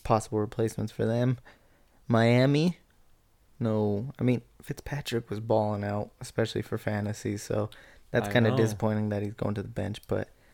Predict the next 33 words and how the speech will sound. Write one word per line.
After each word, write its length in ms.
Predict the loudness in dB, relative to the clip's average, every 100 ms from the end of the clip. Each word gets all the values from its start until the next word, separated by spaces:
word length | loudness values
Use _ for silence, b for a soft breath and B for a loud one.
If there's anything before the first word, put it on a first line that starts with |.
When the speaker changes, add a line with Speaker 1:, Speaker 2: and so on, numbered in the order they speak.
| b b b b b _ _ _ _ -6
Speaker 1:
um, 440 | -4 -2 -4 -6 -4
Speaker 2:
They 100 | 0
gotta 220 | 2 0
see 160 | -2 -2
what 140 | -2
they 120 | -2
got 240 | -2 -4 -4
with 140 | -8
the 80 | -6
Rook, 320 | -6 -6 -8
though. 180 | -8 -6 -6
Speaker 1:
yeah, 220 | -6 -8 -10 -2
no 200 | 2 4
Myles 380 | 6 4 2
Gaskin, 720 | 2 4 6 4 0 0 2 0
no 240 | 0 -2
Devontae 540 | -2 0 0 0 -4 -2
Parker. 640 | 2 2 2 2 2 -2 _ _ _
Gesicki 760 | -14 -4 -2 -2 -2 -2 -2 -6 _ _ _ _ _
had 200 | -8 -6
a 40 |
zero-point 1040 | -4 -2 2 2 2 -4 _ _ -2 -2 0
game, 320 | 0 0 0
but, 260 | -2 -4 -8 b b b b b b b _
and 140 | -6
Preston 360 | 0 0 2 2
Williams. 460 | 4 2 0 -4 -10
And 180 | -2 2
then 140 | 4 4
Indy, 240 | 4 4
you 240 | 4 2
have 200 | 2 0
no, 400 | 0 2 2 0